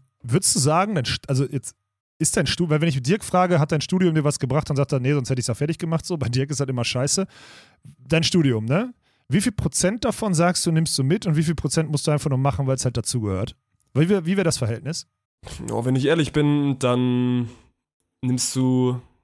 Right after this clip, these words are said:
Speaker 2: zwanzig, fünfundzwanzig Prozent wirklich mit. Das ist dann meistens auch das Praktische, was du dann irgendwie von, von Leuten
Speaker 1: Mhm.
Speaker 2: bekommst, die, die schon in der Medienlandschaft arbeiten, die dir dann auch wirklich meistens auch, auch coole Takes, Takes geben.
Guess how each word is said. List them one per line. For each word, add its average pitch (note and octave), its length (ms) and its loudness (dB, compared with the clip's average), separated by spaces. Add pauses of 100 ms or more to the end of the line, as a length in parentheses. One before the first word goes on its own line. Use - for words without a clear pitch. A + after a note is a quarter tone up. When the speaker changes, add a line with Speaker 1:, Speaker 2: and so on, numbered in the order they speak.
(200)
Speaker 2:
zwanzig, C#3 380 0
fünfundzwanzig C#3 680 0
Prozent B2+ 340 -2
wirklich B2+ 260 -4
mit. C3+ 400 -4
Das A#2+ 160 -6
ist C3 140 -4
dann B2+ 100 2
meistens C3 260 2
auch A#2 60 0
das A#2+ 160 -4
Praktische, B2+ 600 -2
was A#2+ 140 -4
du A2+ 40 -10
dann A#2 140 -2
irgendwie A#2+ 340 -2
von, A2+ 380 -2
von A#2 160 -4
Leuten B2 320 2
Speaker 1:
Mhm. - 20 0
Speaker 2:
bekommst, B2 500 -2 (640)
die, B2 260 4
die A#2 100 -2
schon B2+ 140 -2
in A#2+ 40 2
der A2+ 80 2
Medienlandschaft A#2 580 0
arbeiten, B2+ 400 0
die B2 60 0
dir B2+ 120 2
dann A#2+ 60 0
auch G#2+ 140 -2
wirklich B2+ 260 -2
meistens A#2+ 340 -2
auch, A2 440 -4
auch - 160 -6
coole B2 240 -2
Takes, - 480 -4
Takes B2 380 -6
geben. A#2+ 380 -2